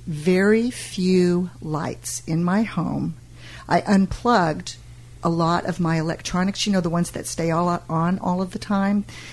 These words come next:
that I wasn't using. Um, I did, I turned on no fluorescent lights in my home. Um, if,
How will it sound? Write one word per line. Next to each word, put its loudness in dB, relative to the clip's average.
that 2
I 2
wasn't 0
using. 4
Um, 0
I 2
did, 0
I 4
turned 0
on 4
no 2
fluorescent 0
lights -6
in 0
my 2
home. -6
Um, -2
if, -4